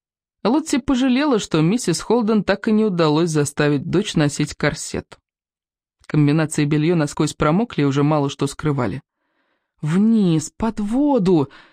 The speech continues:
Пыталась она жестом показать подруге, но безуспешно. Селия хохотала, откинув голову, и ничего не замечала. «Не волнуйся, дорогая», —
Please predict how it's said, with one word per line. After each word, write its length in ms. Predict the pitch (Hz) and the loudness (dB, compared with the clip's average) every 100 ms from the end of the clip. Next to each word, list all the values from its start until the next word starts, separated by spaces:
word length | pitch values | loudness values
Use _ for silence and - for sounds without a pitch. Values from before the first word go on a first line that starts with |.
| _ _ | _ _
Пыталась 480 | - 226 247 190 160 | -6 -2 2 0 2
она 240 | 170 160 147 | 2 2 0
жестом 400 | 202 196 165 151 | -2 0 0 0
показать 520 | 151 160 160 165 - | -2 0 0 0 0
подруге, 460 | 165 170 254 170 | 0 2 2 2
но 160 | 156 160 | 2 0
безуспешно. 920 | 151 156 160 160 - - - - - - - - | 0 -2 -2 -4 -8 -8 -6 -6 -6 -8 -20 -10
Селия 360 | - 320 262 | -2 2 2
хохотала, 540 | 240 214 202 196 294 208 | 0 -2 -2 0 2 2
откинув 420 | 180 185 170 156 | 0 2 2 0
голову, 400 | 214 277 185 160 | 0 2 2 2
и 60 | 156 | 2
ничего 300 | 160 175 170 | 0 0 0
не 80 | |
замечала. 580 | 156 156 160 - 107 76 _ _ _ _ _ _ _ _ _ _ - | 2 0 0 -4 -6 -6 _ _ _ _ _ _ _ _ _ _ 0
«Не 160 | 170 | 2
волнуйся, 540 | 160 170 196 202 - 135 | 2 0 -2 -4 -8 -2
дорогая», — 480 | 131 127 120 76 | -2 0 -2 -4